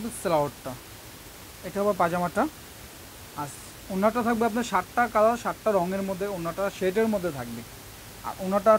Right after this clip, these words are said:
চা-, আহ, দুই পাশে কিন্তু আপনি টাসেল করা থাকবে।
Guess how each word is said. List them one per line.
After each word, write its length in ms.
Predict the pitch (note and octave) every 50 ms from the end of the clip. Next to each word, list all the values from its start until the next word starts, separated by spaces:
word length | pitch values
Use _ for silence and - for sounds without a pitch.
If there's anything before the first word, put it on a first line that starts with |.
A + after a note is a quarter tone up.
| - -
চা-, 80 | -
আহ, 320 | G3 G3+ F#3+ E3+ E3 D#3+ D#3 D3 D3+
দুই 100 | D#3 G3
পাশে 280 | G3 - A3 - - A#3+
কিন্তু 200 | A3 A3 G#3 A#3
আপনি 240 | G#3+ G#3+ A#3+ C4 D4+ - - - - - - - - - - -
টাসেল 460 | G3+ F#3+ F#3 F3+ - A#3+ A#3+ A#3+ A3+ G#3+
করা 200 | A3 G3+ E3+ D3+ B2+
থাকবে। 340 | C#3 B2+ B2+ C3+ D3+ F#3